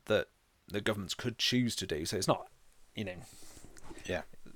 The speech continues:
Speaker 1: Yeah,
Speaker 2: Yeah.
Speaker 1: so that there's,
Speaker 2: I
Speaker 1: there's
Speaker 2: mean,
Speaker 1: sort
Speaker 2: I,
Speaker 1: of
Speaker 2: I,
Speaker 1: policy.
Speaker 2: I guess the argument there is, isn't it? It is, as per usual, you have to begin to fact check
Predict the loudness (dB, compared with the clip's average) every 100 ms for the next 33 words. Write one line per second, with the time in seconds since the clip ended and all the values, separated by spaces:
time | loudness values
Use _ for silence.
0 | -4 2 2 6 6 6 8 8 8 8
1 | 12 12 12 12 12 12 10 12 12 12
2 | 12 12 12 12 12 12 12 12 8 4
3 | 4 4 4 6 10 10 8 2 2 -4
4 | -16 -16 4 12 12 12 10 12 12 10
5 | 8 4 2 0 2 4 4 2 0 -18
6 | -8 4 6 6 10 8 8 4 4 4